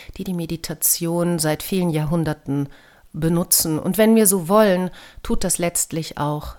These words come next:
der christliche Glaube durch die Versenkung im Gebet. Und deshalb ist es mir immer wieder wichtig zu sagen, Meditation hat nichts mit Religion zu tun. Meditation ist eine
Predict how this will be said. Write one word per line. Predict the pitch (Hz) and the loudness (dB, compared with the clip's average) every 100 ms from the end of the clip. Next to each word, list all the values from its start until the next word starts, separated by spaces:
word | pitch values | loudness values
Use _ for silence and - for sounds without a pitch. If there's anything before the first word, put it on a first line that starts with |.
| - | -8
der | 180 | -8
christliche | - - - 160 160 156 | -4 -2 -2 -4 -6 -6
Glaube | 151 147 143 147 147 147 147 _ _ | -4 -2 -2 -2 -4 -4 -6 _ _
durch | 160 226 233 | 0 2 2
die | 208 | -2
Versenkung | - 170 151 180 185 - 156 156 - - - - - - | -2 0 2 2 0 -2 -2 -4 -8 -20 -20 -20 -12 0
im | 202 185 180 - | 2 2 -2 -6
Gebet. | 160 156 160 160 147 - - - _ _ _ _ _ - | -6 -6 -4 -4 -4 -8 -18 -20 _ _ _ _ _ -2
Und | 214 | 2
deshalb | 196 202 175 | 4 2 0
ist | 180 | 0
es | 190 | 0
mir | 190 175 | 0 2
immer | 226 190 | 2 2
wieder | 190 160 147 | -2 -4 -4
wichtig | 180 - 170 156 | -6 -6 -12 -8
zu | - 170 | -8 -6
sagen, | 156 160 165 165 156 - _ _ - | -6 -4 -4 -6 -6 -12 _ _ -10
Meditation | 160 165 - 160 - 226 240 254 214 | -6 -6 -8 -4 -4 2 2 4 2
hat | 170 | -2
nichts | 180 185 - - | -4 -4 -2 -2
mit | 165 156 151 | -2 -8 -8
Religion | 156 165 - 135 131 131 | -8 -10 -12 -10 -8 -10
zu | - | -10
tun. | - - 113 - 135 - | -10 -10 -10 -12 -16 -12
Meditation | 143 139 - - - 185 202 214 214 - - - - | -10 -10 -12 -4 -2 2 2 4 0 -4 -18 -20 0
ist | 190 202 - - - | 2 4 2 0 -4
eine | 156 156 156 151 | -4 0 0 0